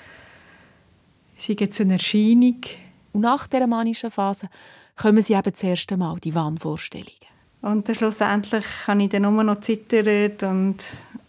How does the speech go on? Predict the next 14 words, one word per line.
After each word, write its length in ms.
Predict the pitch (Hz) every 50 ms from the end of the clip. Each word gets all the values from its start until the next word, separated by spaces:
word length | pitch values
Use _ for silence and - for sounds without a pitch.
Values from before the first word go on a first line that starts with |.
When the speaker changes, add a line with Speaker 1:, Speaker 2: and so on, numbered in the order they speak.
| _ _ -
Speaker 1:
und 380 | 247 196 190 190 196 196 -
habe 120 | - 190 185
gar 220 | 185 185 185 185
nichts 200 | 190 196 196 -
mehr 100 | 208 202
können 260 | 196 - 190 190 185
machen. 340 | 185 180 180 185 185 - 202
Und 100 | 190 185
dann 60 | 196
haben 60 | 185 180
sie 100 | - 196
mich 140 | 185 190
dann 100 | 190 185
eingeliefert, 720 | 185 180 185 185 - 196 196 185 - 202 208 214 196 -